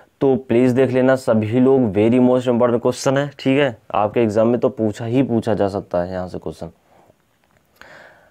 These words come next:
चलिए नेक्स्ट क्वेश्चन आप सभी के सामने है, कह रहा है कि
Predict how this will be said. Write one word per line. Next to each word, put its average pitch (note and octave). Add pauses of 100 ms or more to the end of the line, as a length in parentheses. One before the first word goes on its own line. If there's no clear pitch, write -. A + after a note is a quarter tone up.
(300)
चलिए G2
नेक्स्ट C3+
क्वेश्चन E3
आप D#3+
सभी D3+
के D3+
सामने D3+
है, E3+
कह C3
रहा C3
है C3+
कि D#3